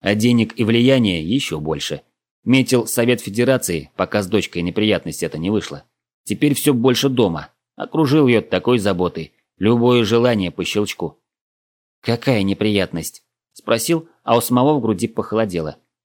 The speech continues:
Сердце почувствовало, что ничего хорошего не услышу. "Ну так авария.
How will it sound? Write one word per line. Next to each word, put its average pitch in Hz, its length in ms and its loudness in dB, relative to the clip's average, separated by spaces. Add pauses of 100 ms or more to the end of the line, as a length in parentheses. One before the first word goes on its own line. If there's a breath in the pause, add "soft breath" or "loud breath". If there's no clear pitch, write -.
Сердце 139 440 -2
почувствовало, 117 720 -4
что - 180 -8
ничего 92 360 -2
хорошего 95 520 -2
не 95 100 -2
услышу. 101 460 -8 (840)
"Ну 90 240 -2
так 95 220 -2
авария. 95 520 2